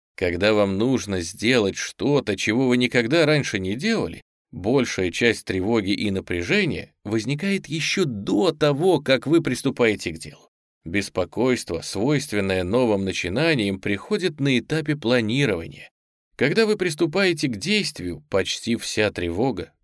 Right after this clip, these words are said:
уходит. Таким образом, если визуализация и реальные воспоминания для мозга равны, можно хитростью заставить его поверить в себя. Конечно, в случае прыжка с парашютом у вас может получиться только зрительная составляющая.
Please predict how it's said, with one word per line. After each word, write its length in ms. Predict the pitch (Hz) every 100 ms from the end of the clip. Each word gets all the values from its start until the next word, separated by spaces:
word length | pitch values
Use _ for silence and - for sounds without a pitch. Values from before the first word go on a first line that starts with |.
| -
уходит. 720 | 117 - 95 85 - - - _ _ _ _ _ -
Таким 320 | 92 98 95
образом, 420 | 123 87 85 85
если 300 | 101 110 107
визуализация 960 | 95 101 104 107 107 95 131 120 - 101
и 200 | - 123
реальные 460 | 123 139 117 104
воспоминания 840 | 104 - 110 104 113 139 123 107
для 220 | 95 98 110
мозга 400 | 123 120 92 95
равны, 480 | 90 87 190 175 - _ _ _
можно 420 | - 147 147 139 147
хитростью 760 | - - 226 - 110 - 233
заставить 580 | 202 214 - 233 208 151
его 320 | 190 185 170 - _ _
поверить 500 | - 196 113 104 107
в 40 | -
себя. 360 | 87 - - _ _ _ _ _ -
Конечно, 560 | 110 123 110 90 -
в 60 | -
случае 440 | - 196 - 165
прыжка 440 | 147 147 127 - 151
с 80 | -
парашютом 760 | 131 123 - 175 151 143 127 -
у 140 | 151
вас 280 | 147 156 151
может 380 | 151 151 143 143
получиться 640 | 131 127 - 180 - 147
только 400 | 147 165 143 165
зрительная 680 | 123 226 226 160 101 92 92
составляющая. 760 | - 87 90 80 76 - -